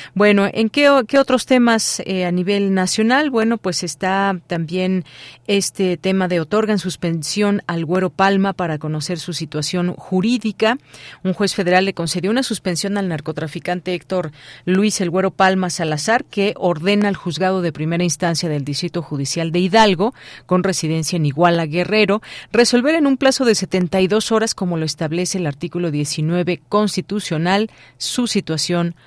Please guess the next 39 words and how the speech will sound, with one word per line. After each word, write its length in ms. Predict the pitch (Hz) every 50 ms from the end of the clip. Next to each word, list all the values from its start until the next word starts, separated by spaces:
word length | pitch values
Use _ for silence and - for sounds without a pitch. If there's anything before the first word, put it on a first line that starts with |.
| _ _ _
jurídica. 720 | - - - 165 160 147 151 151 131 139 135 - 139 131
Bueno, 300 | 127 156 180 196 180 156 139
pues 180 | 135 139 -
es 120 | 156 147 -
que, 240 | - 160 156 147 - - _ _ -
por 160 | - 135 131
supuesto 420 | - 151 - - 156 151 - 156
que 120 | 151 160 143
ya 120 | 147 151
le 120 | 160 160
anda 220 | 156 151 156 151 147
por 180 | 151 143 135
salir 320 | - - 170 160 214 240 226 - - - - - - - -
al 180 | - 151 156 151
Güero 240 | 147 175 170 170 147
Palma, 420 | - 185 196 208 202 196 202 196 - _
pero 240 | - 170 156 156 156
no 200 | 156 165 170 170
es 160 | 170 - -
tan 200 | - 165 147 143
fácil 380 | - - 165 156 - - 151 147
en 120 | 143 143
todos 300 | - 156 151 147 147 -
estos 380 | 151 151 - 151 147 - - - - - - - - - _
temas 440 | - 208 202 196 190 180 175 - -
que 160 | - 170 165
hay 320 | 160 165 170 170 160 151 151 - - - - - _ _
que 320 | - 170 165 165 170 170 -
abordar 540 | - 165 156 156 160 147 143 160 170 165 151
desde 240 | 160 165 147 - 156
la 140 | 151 147 147
parte 440 | 151 - 170 170 165 156 - 175 151
judicial. 640 | - - 175 147 160 147 - - 165 156 156 151 - - - - - _
Y 320 | - 247 262 269 277 285 269
la 400 | 269 254 240 240 233 226 226 - -
F 240 | - 269 - -
G 280 | 262 - - 262 262 262
R 240 | 262 - 254 254 254
presenta 720 | - - 208 202 - - 233 226 226 - - 220 220 226